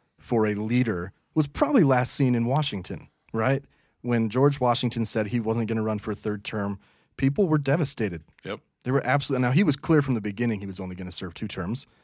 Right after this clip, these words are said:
Speaker 1: He believed that that's the way it should be, even though it wasn't enshrined in the Constitution at the time. He, he didn't want to. And people were devastated because, frankly, they saw, <laughs> they saw what was coming next, which was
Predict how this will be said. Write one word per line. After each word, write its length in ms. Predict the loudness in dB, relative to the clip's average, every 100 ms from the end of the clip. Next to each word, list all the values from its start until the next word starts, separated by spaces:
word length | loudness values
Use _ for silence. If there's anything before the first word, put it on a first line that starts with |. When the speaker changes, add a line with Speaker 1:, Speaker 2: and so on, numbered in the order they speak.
| _
Speaker 1:
He 100 | -6
believed 400 | -4 2 4 4
that 140 | 0 -2
that's 320 | -2 -2 -6
the 120 | -4
way 140 | -2
it 80 | -2
should 220 | -2 -2
be, 100 | 0
even 280 | -2 0 0
though 120 | 2 2
it 40 |
wasn't 260 | 0 -2 -2
enshrined 400 | -2 -2 -2 -2
in 60 |
the 60 | -6
Constitution 580 | -6 -6 -6 -4 -4 -6
at 60 |
the 60 | -10
time. 260 | -10 -10 -10 -16 -20
He, 260 | 0 2 2 -4 _ -20 _ _ _
he 160 | 0
didn't 260 | 2 4 2
want 280 | 2 0 -2
to. 280 | -6 -8 -10 _ _ _ _ _ _ _ _ -2
And 200 | 0 2
people 320 | 2 2 2
were 120 | 2
devastated 800 | 0 0 0 2 0 -2 -6 -8 -16 _ _ _ 0
because, 440 | 2 6 6 4 -8 -6
frankly, 420 | 6 6 8 4
they 140 | 2
saw, 480 | 2 4 4 4 2 -2 _ _
<laughs> 280 | 0 2 4
they 160 | 6 8
saw 240 | 8 8
what 100 | 8 4
was 100 | 2
coming 260 | 2 2
next, 400 | 0 -2 -4 -12 _ _ _ _ _
which 220 | 0 0
was 300 | 0 0 -2